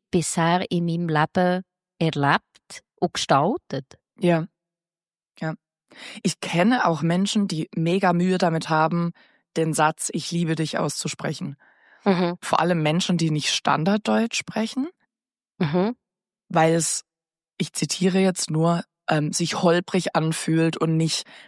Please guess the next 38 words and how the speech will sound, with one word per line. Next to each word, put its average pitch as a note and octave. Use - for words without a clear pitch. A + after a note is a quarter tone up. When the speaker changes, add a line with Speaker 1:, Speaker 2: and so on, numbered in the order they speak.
Speaker 2:
nach D#3
dem D#3+
authentischen, D#3
„So D3
würde D3+
ich -
sagen“. C#3
Wie F#3+
würdest F#3
du G3
zum F3+
Beispiel D#3+
jemandem D#3
mit C#3+
genau D3+
deiner D3
Sprache D3
sagen, D3+
„Ich C#3
liebe D#3
dich“? D#3+
Speaker 1:
„Ich F3
liebe F#3
dich“. G3
Speaker 2:
Ja. D#3+
Speaker 1:
Ja, F3
ich G#3
würd, G#3
ich A3
würd, A3
ich, -
ich A3+
würd C#4+
sagen, G#3+
„Ich, F#3
ich F3+
liebe G3
dich“. C4